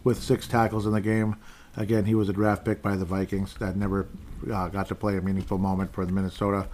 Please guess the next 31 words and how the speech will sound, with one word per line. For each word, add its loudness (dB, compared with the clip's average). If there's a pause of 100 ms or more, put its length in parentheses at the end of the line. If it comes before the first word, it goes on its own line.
(440)
but -4
looked -2
damn 4
good 4
in 0
college 2
for -2
Wyoming. 0 (440)
Uh, -8
Jerick -2
McKinnon, 0
of -6
course, -2 (100)
wonderful, 0
uh, -2 (520)
wonderful 6 (640)
running 2
back 2
for 2
Minnesota. 2
Had, 2
was 2
a 2
fill-in 2
starter 0
with -2
Dalvin 0
Cook's -6
A -4
C -4
L -4